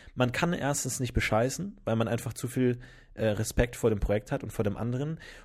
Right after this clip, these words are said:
Und man stellt sich die Frage gar nicht so. Aber wenn man's alleine schaut, man hat, denkt sich konstant so, "Mein Gott, scheiße, es gibt doch zwanzig Minuten nach vorne."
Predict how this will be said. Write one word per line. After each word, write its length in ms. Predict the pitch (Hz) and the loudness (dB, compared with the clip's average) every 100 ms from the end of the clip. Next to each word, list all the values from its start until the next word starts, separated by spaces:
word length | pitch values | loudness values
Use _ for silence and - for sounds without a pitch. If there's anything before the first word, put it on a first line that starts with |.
| - | -2
Und 240 | 127 123 123 | 4 4 4
man 120 | 120 | 4
stellt 220 | - 156 | 6 6
sich 100 | - | 4
die 80 | 127 | -4
Frage 320 | - 135 123 | 2 2 2
gar 200 | 92 87 | 0 -2
nicht 180 | 90 101 | -4 -4
so. 180 | 101 82 | -4 2
Aber 180 | 110 | 2
wenn 80 | 117 | 2
man's 160 | 135 120 | -2 -2
alleine 320 | 127 190 202 | 0 0 0
schaut, 280 | - 135 139 | 2 0 2
man 140 | 131 | -2
hat, 120 | - | -2
denkt 180 | 151 160 | -2 -2
sich 140 | - - | -6 -6
konstant 400 | 151 - 147 151 | -6 -4 -6 -4
so, 100 | 131 | -6
"Mein 180 | 143 | -4
Gott, 160 | 147 139 | -4 -4
scheiße, 300 | - 147 131 | -6 -8 -8
es 80 | - | -6
gibt 180 | 156 147 | -4 -4
doch 100 | - | -6
zwanzig 340 | 151 151 143 | -4 -4 -2
Minuten 220 | 139 139 | -2 -2
nach 120 | 131 | -4
vorne." 320 | - 160 135 | -4 -2 0